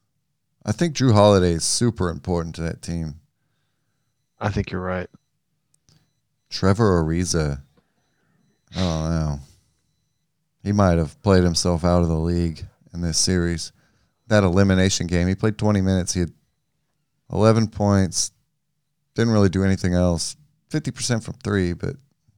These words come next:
Speaker 1: it's a minus fourteen. I don't know. He might, he might be done. How old is Trevor Ariza?
Speaker 2: He's like a thousand. He's like thirty-seven, isn't he?
Speaker 1: He had no points in the game three loss.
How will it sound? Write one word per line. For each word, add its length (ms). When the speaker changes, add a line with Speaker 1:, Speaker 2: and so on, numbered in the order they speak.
Speaker 1:
it's 140
a 40
minus 360
fourteen. 720
I 60
don't 140
know. 80
He 140
might, 200
he 60
might 220
be 100
done. 420
How 120
old 240
is 120
Trevor 420
Ariza? 400
Speaker 2:
He's 100
like 80
a 60
thousand. 420
He's 100
like 140
thirty-seven, 580
isn't 180
he? 140
Speaker 1:
He 100
had 140
no 220
points 460
in 80
the 80
game 260
three 300
loss. 640